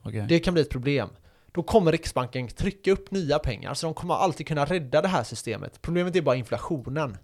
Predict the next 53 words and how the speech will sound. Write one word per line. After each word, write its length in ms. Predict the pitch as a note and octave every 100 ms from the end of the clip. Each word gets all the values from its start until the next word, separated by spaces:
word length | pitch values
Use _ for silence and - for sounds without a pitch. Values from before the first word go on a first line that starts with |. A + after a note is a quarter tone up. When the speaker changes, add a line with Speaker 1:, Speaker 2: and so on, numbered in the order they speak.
| _
Speaker 1:
Ja. 60 | - - _ _ _
Speaker 2:
Så 120 | - E3+
det 40 |
betyder 240 | E3 E3+
att 60 | C#3
de 140 | D3+
som 100 | C3+
har 60 | C#3+
sparat 460 | - - F3+ F#3 G3+
pengar 260 | D3 A2+
och 60 | A#2+
inte 180 | B2+ A#2+
investerat 460 | A#2 - B2 C3+
dem 220 | A2+ A#2 D3+ _ - _ _ _
kommer 460 | - E3 B2+ C3 B2+
Speaker 1:
Ja. 60 |
Speaker 2:
råka 240 | - - C#3
Speaker 1:
Förlora. 220 | C3 A2
Speaker 2:
väldigt 340 | C3+ A#2 A#2
illa 140 | A2 A2
ut. 160 | B2+
Speaker 1:
Mm. 120 | A#2+ A2+
Speaker 2:
Ja. 260 | A#2+ A2+ - - -
Så 120 | E3+
de 120 | F3+
som 120 | F#3
sparar 400 | F3 - G3 G#3+
pengar 440 | A3+ G3 B2+ B2+ -
i 200 | C3 A2+
vårat 400 | B2+ B2+ A2+ -
system 500 | - A2 - A#2+ A3+ - _ _ - _ - -
är 200 | B2+ A2
förlorarna. 580 | - E3 B2+ A2 D#3+ - - -
Speaker 1:
Det 80 | A#2+
är 20 |
Speaker 2:
Och 20 |
Speaker 1:
därför 60 | A#2 G#3+
Speaker 2:
kommer 100 | G#3
Speaker 1:
vi, 60 |
Speaker 2:
alltid 260 | G#3 B2+ C3+
Speaker 1:
det 60 | -
är 40 |
Speaker 2:
vara 120 | B2
Speaker 1:
därför, 120 | B2 A#2
Speaker 2:
förlorarna. 260 | G#2 E2+ -
Speaker 1:
det 80 | B2
är 40 |
därför 200 | A#2+ A2
vi 80 | A#2
säger, 320 | - A#2 G2+
lägg 240 | G#2+ A#2 -
in 220 | C3 G2+
dem. 220 | F2+ D#2+